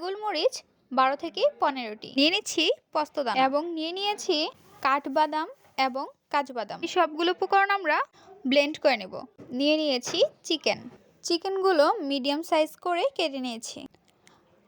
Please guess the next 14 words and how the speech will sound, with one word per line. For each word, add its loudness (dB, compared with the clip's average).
একটি 0
বাটির 2
মধ্যে -6
নিয়ে -4
নিচ্ছি -6
টক 6
দই, -4
টক 6
দইটি 0
চিকেনের 0
মধ্যে 0
দিয়ে 0
দিচ্ছি। -8
চিকেনের -2